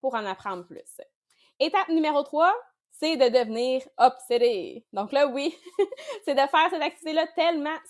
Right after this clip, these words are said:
souvent que tu te rends compte que tu deviens obsédé par cette activité-là. Donc, tu vas commencer naturellement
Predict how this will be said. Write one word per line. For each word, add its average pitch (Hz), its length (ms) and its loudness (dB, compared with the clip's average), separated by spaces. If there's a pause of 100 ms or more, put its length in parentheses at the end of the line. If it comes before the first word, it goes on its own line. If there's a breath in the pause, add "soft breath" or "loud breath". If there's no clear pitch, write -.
(120)
souvent 294 320 -2 (460 soft breath)
que 311 220 6
tu - 300 -16
te 311 60 -6
rends 254 160 -4
compte 302 280 -4
que 269 60 -6
tu - 180 -14
deviens 220 260 -6 (100)
obsédé 247 540 -2
par 202 200 -8
cette 208 160 -18
activité-là. 190 600 -10
Donc, 175 160 -16
tu 208 80 -18
vas 208 120 -2
commencer 254 360 -6
naturellement 262 520 -6